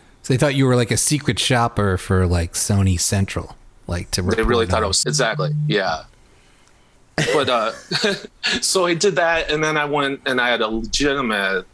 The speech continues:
Speaker 2: label job, well, distribution job working for B M G in the early nineties.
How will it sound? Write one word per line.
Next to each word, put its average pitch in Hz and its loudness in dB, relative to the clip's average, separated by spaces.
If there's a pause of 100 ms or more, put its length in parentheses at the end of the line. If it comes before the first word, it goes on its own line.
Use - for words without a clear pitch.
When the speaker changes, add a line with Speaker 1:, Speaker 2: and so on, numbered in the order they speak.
(120)
Speaker 2:
label 104 0
job, 98 0 (560)
well, 131 0
distribution 123 -2
job 98 0
working 107 -2
for 107 -4
B 110 0
M 98 -2
G 87 -2
in 98 0
the 98 2
early 92 0
nineties. - -4